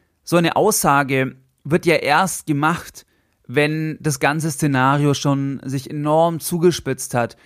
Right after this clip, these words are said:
weil diese Aussage ist gar nicht tragbar. Im Prinzip versucht man einfach darauf zu hoffen,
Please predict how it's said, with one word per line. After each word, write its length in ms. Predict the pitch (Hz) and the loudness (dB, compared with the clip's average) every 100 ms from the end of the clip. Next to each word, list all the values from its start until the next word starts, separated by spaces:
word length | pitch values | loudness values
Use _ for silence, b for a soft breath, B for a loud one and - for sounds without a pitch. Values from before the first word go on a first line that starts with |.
| b b | b b
weil 140 | 131 | -4
diese 280 | 135 139 147 | -2 0 2
Aussage 540 | - 156 - 165 147 139 | 4 2 2 2 2 0
ist 140 | - | -2
gar 180 | 143 139 | -2 0
nicht 220 | 135 - | -4 -8
tragbar. 800 | - 110 131 - - 175 175 160 b b b b b b | -2 2 2 2 2 4 4 0 b b b b b b
Im 60 | 135 | -6
Prinzip 360 | 156 - 185 | -4 -2 -4
versucht 420 | - 135 180 156 | -2 -2 -2 -4
man 120 | 160 101 | -4 -4
einfach 440 | 135 139 151 143 | -6 0 2 2
darauf 320 | - 131 131 | 0 0 0
zu 160 | - 131 | -4 2
hoffen, 420 | 147 - 156 143 | 2 2 -4 -6